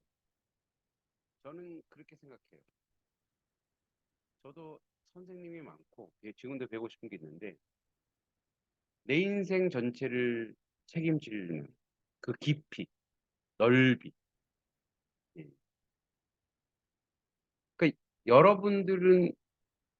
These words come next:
부모님을 사랑하지만 부모님도 여러분들을 책임을 못 져요. 왜냐하면 언젠간 돌아가시고.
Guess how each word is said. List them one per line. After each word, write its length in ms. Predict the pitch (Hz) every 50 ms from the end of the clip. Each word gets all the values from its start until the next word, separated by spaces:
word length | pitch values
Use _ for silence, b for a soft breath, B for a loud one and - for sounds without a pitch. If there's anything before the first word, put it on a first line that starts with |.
| _ _ _ _ _ _ _ _ _ _ _ _
부모님을 440 | - - 139 175 196 196 202 196 196
사랑하지만 640 | 190 170 180 180 180 175 170 160 151 160 160 160 156
부모님도 580 | - - 151 165 180 185 170 165 160 151 147
여러분들을 640 | 110 95 95 101 98 104 104 101 107 107 123 147 165 - _ _ _ _ _ _ _ _ _ _ _
책임을 500 | - - 175 165 147 165 160 156 151 139
못 260 | 156 147 170 190 -
져요. 180 | - - 82 67 - - _ _ _ _ _
왜냐하면 440 | - 95 95 95 95 101 107 107 110 - _ _ _ _ _ _ _ _ _ _ _ _
언젠간 400 | 117 113 120 127 156 135 147 127 -
돌아가시고. 420 | 82 80 - - _ - - -